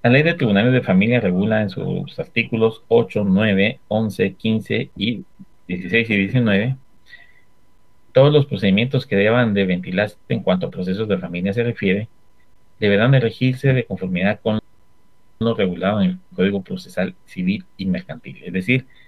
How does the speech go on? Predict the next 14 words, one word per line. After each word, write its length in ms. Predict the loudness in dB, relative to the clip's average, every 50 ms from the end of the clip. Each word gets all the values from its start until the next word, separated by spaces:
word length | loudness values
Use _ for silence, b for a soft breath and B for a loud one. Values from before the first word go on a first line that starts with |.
| b b b -20 -20 -20 -20 -20 -20 -20 -20 -20 -20 -20 -20 -20 -20 -20 -20 -20 -20 -20 -20 -20 -20 -20 -20 -20 -20 -20 -20 -20 -20 -20 -20 -20 -20 -6 -2
estos 320 | 0 0 2 2 0 0 0
artículos 640 | 0 -2 -2 -2 0 2 4 4 4 4 2 0
nos 260 | 0 2 2 4 4
remiten 460 | 4 4 2 2 2 0 0 0 0 0
a 80 | 0
una 140 | 0 -2 -2
aplicación 540 | -2 -4 -6 -8 -6 -8 -6 -4 -4 -4 -4
supletoria 680 | -2 -4 -2 0 0 -2 0 2 2 4 4 4 4
del 140 | 2 2 -2
Código 300 | -2 -2 0 0 0 -2
Procesal 340 | -4 -4 -4 -4 -2 -4 -4
Civil 220 | -2 -2 -2 0
y 40 | 0
Mercantil 560 | 0 -2 -2 -4 -6 -6 -2 0 0 0 0